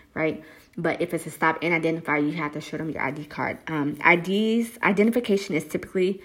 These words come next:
needed and, um, mandatory when you're traveling commercial into other countries and driving a vehicle, like I stated before,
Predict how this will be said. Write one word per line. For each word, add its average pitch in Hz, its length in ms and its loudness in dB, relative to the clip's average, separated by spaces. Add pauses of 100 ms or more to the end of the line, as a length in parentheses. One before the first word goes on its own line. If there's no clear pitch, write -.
(180)
needed 165 460 6 (160)
and, 147 340 -2
um, 147 440 -4 (920)
mandatory 170 800 4
when 165 200 0
you're 156 160 2
traveling 160 340 2
commercial 156 540 -2
into - 200 -4
other 151 160 0
countries 151 640 -4
and 139 240 -2
driving 147 300 -2
a 151 40 0
vehicle, 151 360 0
like 139 180 -2
I 143 80 -6
stated 127 300 -6
before, 147 580 -2